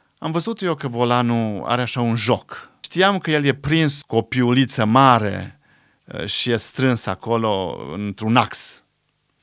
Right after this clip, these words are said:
Mă rog, mecanicii de mașină știu cam cum e fixat volanul, dar, uh, nu mi-am imaginat că ar fi periculos faptul că j-, volanul are un joc.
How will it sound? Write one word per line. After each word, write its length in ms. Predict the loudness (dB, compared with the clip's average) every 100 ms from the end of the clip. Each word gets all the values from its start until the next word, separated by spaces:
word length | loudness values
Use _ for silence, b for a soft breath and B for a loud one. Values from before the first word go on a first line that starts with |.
| b b b b _
Mă 80 |
rog, 120 | -8 -4
mecanicii 560 | -4 -2 -2 -4 -8
de 80 | -6
mașină 380 | -6 -6 -6 -6
știu 260 | -4 -6
cam 180 | -4 -6
cum 140 | -4 -4
e 80 |
fixat 360 | -4 -6 -4 -4
volanul, 440 | -4 -4 -4 -6
dar, 220 | -6 -6 -6 b b b b b b
uh, 140 | -10 -6
nu 180 | -2
mi-am 200 | 0 0
imaginat 680 | 0 0 0 -2 -4 -4 -6
că 460 | -6 -4 -2 -2 -4 -10 -14 -16 -18
ar 120 | -4 -2
fi 140 | -2
periculos 600 | 0 -2 0 2 4 2
faptul 300 | -2 -6 -6
că 200 | -8 -6 -6
j-, 60 | -10
volanul 420 | -10 -4 -2 -2 -2
are 140 | -2
un 140 | -4
joc. 420 | -4 -4 -6 -12